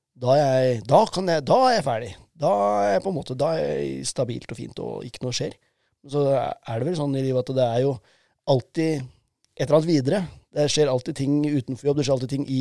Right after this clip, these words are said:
jobb. Eh, det er en omorganisering, det kan være veldig mye rart, da. Så det er jo hvordan er det du skal kunne balansere med det å f-, å, å stå i alt dette her, fordi sånn vil det være, men samtidig ikke brenne deg i det.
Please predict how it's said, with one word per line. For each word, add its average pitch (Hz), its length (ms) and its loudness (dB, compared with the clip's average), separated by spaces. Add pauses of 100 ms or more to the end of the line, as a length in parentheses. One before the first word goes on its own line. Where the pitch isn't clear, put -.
jobb. 143 320 2
Eh, 139 400 6
det 131 140 0
er 135 100 2
en 139 100 0
omorganisering, 131 600 0
det 135 80 -6
kan 143 80 4
være 139 160 6
veldig 131 180 0
mye 135 160 0
rart, 170 320 2
da. 202 80 -6 (640)
Så 156 160 -2
det 143 100 6
er 139 60 6
jo 143 160 8
hvordan 139 500 4
er 123 140 2
det 131 80 0
du 127 80 -2
skal 135 160 -2
kunne 135 220 4 (760)
balansere 135 520 4
med 135 80 2
det 131 80 6
å 127 80 4
f-, - 160 -16
å, 131 140 0 (340)
å - 160 -8
stå 120 400 0
i 139 140 0 (100)
alt 127 240 -2
dette 123 160 -2
her, 131 320 0
fordi 143 320 -6
sånn 135 240 -2
vil 127 160 0
det 135 60 2
være, 131 240 2 (240)
men 127 100 -6
samtidig 135 1040 -2 (340)
ikke - 220 -2
brenne 113 340 2
deg 156 300 2 (1000)
i 151 80 -2
det. 339 140 -6